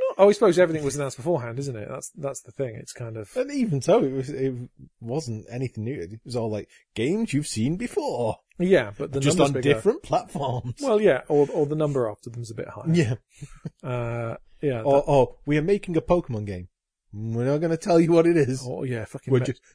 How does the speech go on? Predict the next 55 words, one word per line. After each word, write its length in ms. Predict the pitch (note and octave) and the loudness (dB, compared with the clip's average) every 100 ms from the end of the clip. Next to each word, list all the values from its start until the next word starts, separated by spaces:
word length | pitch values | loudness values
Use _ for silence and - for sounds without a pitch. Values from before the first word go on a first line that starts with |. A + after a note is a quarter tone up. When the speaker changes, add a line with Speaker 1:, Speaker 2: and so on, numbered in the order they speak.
| - | -6
Speaker 2:
just 160 | E3 | -4
be 160 | F#3+ F3 | 2 2
assured 340 | D#3+ C#3 B2+ | 4 4 2
we're 80 | B2 | 0
making 380 | A#2 G2+ - G2 | -2 -4 -6 -12
one. 80 | F2+ _ - | -14 _ -10
Speaker 1:
Metroid 440 | C3+ - C3 B2 | -10 -6 -6 -6
four, 240 | - B2+ A2 | -4 -6 -6
for 140 | - | -10
instance. 360 | A#2 A#2 - - | -12 -10 -10 -8
Speaker 2:
I, 80 | A#2 | -8
Speaker 1:
That, 160 | G#2+ - | -6 -6
Speaker 2:
I 100 | C3 | 0
could 140 | D#3 | 0
have 80 | B2 | 0
Speaker 1:
oh. 40 | |
Speaker 2:
assumed 480 | A#2+ - D3 A#2+ A#2 | -2 -2 -2 -2 -2
you 80 | A#2 | -2
were 80 | A2+ | -2
making 320 | A#2+ A#2 C3+ | -2 -2 -4
a 40 | |
Pokemon 500 | - C#3 C3+ C#3+ C3 | -2 0 0 -2 -6
game. 200 | - D3+ | -4 0
Speaker 1:
Yeah. 140 | C#3+ F#2+ - - - - - | 0 -2 -12 -20 -20 -14 -10
Speaker 2:
<laughs> 380 | - - - - _ _ - | -6 -6 -8 -14 _ _ -6
Speaker 1:
We 140 | C#3+ | -4
have 180 | D3 C3 | -4 0
not 240 | F3+ - | 0 0
folded 400 | - D#3+ D3 D3 | 0 2 2 2
the 80 | D3 | 0
company 360 | D#3 C3+ A#2 A#2 | 2 0 0 -2
up. 140 | - A#3 - | -2 -2 -2
Speaker 2:
<laughs> 220 | - G#3 _ _ _ _ - | -2 -2 _ _ _ _ -8
Speaker 1:
Yeah, 160 | A#2+ A2 | -6 -4
that 140 | C3 | -4
was 160 | C3 A2+ | -6 -8
annoying, 600 | - A2 G#2+ G2+ A2 A2 _ | -8 -10 -12 -14 -16 -20 _
to 60 | - | -18
say 160 | - | -14
the 120 | A2 A2+ | -10 -10
least. 320 | A2 - _ _ _ - _ _ | -12 -14 _ _ _ -20 _ _
Um, 560 | F3 F3 F#3 F#3 F#3 F#3+ _ A3+ | 0 4 4 4 2 -4 _ 0
right, 200 | E4 A3 | 2 2
well, 120 | G#3+ | -2
we 60 | G#3+ | -2
should 160 | G3+ | -4
probably 160 | B3+ C#4 | -4 -2
talk 120 | G3 | -2
about 140 | D3 | -2
the 80 | C#3 | -2
games, 360 | C#3 D#3 D#3 C#3 | 0 0 0 -6
what 340 | - D#3 - | 0 0 0
we 160 | D#3 D3+ | -2 -4
have 200 | C#3+ - | -4 -4
played. 420 | F3+ C#3+ G#2 G#2+ | -2 -2 -4 -12